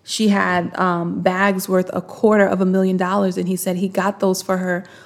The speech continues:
like, ten years ago at that price.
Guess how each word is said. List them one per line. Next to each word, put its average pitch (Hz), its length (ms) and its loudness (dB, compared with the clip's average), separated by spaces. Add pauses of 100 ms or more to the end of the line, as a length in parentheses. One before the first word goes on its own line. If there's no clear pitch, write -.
(120)
like, 175 220 -2
ten 226 240 6
years 202 300 8
ago 175 340 -2
at 185 220 2
that 175 220 -4
price. 196 520 -4